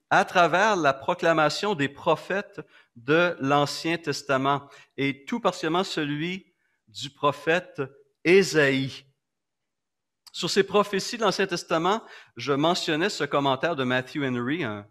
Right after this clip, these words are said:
un grand commentateur du dix-septième, dix-huitième siècle, mercredi soir, et je le répète, il disait ceci, « Les deux grandes choses que l'Esprit du Christ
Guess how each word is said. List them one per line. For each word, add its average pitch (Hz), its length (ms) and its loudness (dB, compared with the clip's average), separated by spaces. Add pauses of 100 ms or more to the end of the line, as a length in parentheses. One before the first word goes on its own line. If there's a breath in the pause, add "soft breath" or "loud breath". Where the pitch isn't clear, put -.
(100)
un 95 180 -18
grand 110 260 -2
commentateur 135 640 -2
du 104 160 -14
dix-septième, 139 520 -8
dix-huitième 110 420 -12
siècle, 135 560 -10
mercredi 113 380 -10
soir, 156 260 -6
et 139 60 -8
je 151 100 -6
le 160 80 -6
répète, 151 400 -6 (540 soft breath)
il 147 80 -2
disait 143 220 -2
ceci, « 214 420 -6 (400 soft breath)
Les 151 200 4
deux 151 380 -2
grandes 202 320 2
choses 185 480 -4
que - 100 -6
l'Esprit 175 520 -2
du 160 200 -10
Christ - 640 -6